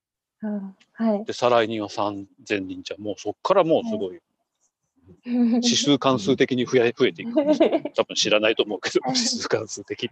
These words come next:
Speaker 1: <laughs> わかんないけど。<laughs> はい。
Speaker 2: ですね。
Speaker 1: はい。
Speaker 2: だから、日本文化の民主化の名のもとに、
Speaker 1: はい。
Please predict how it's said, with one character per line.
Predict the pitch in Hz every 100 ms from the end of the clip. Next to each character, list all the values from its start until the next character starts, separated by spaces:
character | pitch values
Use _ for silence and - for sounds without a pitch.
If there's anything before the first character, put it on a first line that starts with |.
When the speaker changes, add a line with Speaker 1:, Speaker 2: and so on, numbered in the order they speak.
| -
Speaker 1:
<laughs> | 233 262 247
わ | 220 208
か | 247 247
ん | 214
な | 226
い | 214 - _
け | - 180
ど。 | -
<laughs> | -
は |
い。 | 294 349 302 302 - - - - _ 233 214 - 302 240 - - _ _ _ _ _ _ _ _ - _ _ _ _ -
Speaker 2:
で |
す | - 95
ね。 | 123 - _ _ _ _ _ _ _
Speaker 1:
は | 240 220
い。 | 226 - _ _ _ _
Speaker 2:
だ | 107
か | 90
ら、 | 98 - -
日 | 120
本 | 113 123
文 | 123 120
化 | 104
の | 101 104
民 | 120
主 | 120 -
化 | 131
の | 120
名 | 117
の | 123
も | 143 147
と | 113
に、 | - _ _ _ _ _ _ _ _ _ _ _ _ _ _ _ _ _ _
Speaker 1:
は | 247
い。 | 233